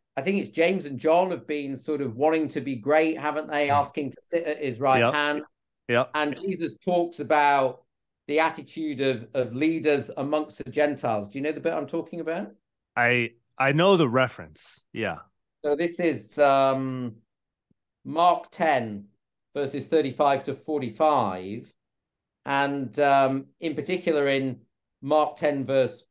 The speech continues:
Speaker 1: forty-three, Jesus says, "Well, it isn't like this among you." You know, you, in other words, you, you shouldn't be
Speaker 2: Hmm.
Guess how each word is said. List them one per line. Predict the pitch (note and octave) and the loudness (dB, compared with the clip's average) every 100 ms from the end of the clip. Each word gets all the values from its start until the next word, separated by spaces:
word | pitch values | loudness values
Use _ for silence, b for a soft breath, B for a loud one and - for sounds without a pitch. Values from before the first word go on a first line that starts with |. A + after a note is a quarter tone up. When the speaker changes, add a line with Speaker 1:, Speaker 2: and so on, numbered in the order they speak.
| _ - | _ -6
Speaker 1:
forty-three, | D3+ C3+ G#2+ - G3+ E3+ G#2 A#2 E3 - _ _ _ _ - | -4 -4 -8 -2 0 2 -2 -8 -12 -18 _ _ _ _ -2
Jesus | E3+ E3+ E3+ - | 0 0 -4 0
says, | E3+ D#3+ C#3+ - _ | 4 4 4 -2 _
"Well, | - E3 D#3 - _ _ _ _ _ _ _ - | 2 4 4 0 _ _ _ _ _ _ _ -6
it | F#3 | -2
isn't | F#3+ A3+ A3 F3 C3+ _ _ | 0 2 2 0 -6 _ _
like | E3 F#3 F3 D#3+ | 0 2 2 0
this | C3+ E3 E3 B2 - - _ _ _ | -2 0 2 -2 -14 -20 _ _ _
among | E3 D#3+ D#3 D#3 | -6 0 0 0
you." | D#3+ G3 F2+ - _ _ _ _ _ - | 2 0 0 -8 _ _ _ _ _ -12
You | D3 | -6
know, | A#2+ G#2+ C3+ - _ _ _ | -4 -4 -4 -10 _ _ _
you, | C3+ D3 - | -10 -10 -8
in | E3+ E3+ | -4 0
other | F3 | 2
words, | E3 D#3+ E3 | 4 2 2
you, | F#3 G3 | -6 -6
you | D3+ F3+ | -8 -8
shouldn't | - - - B3 B3+ A3 - - | -8 -12 -4 -2 0 0 -2 -6
be | B2 G2+ F#2 F#2 | -4 -4 -6 -10
Speaker 2:
Hmm. | C#3 | -8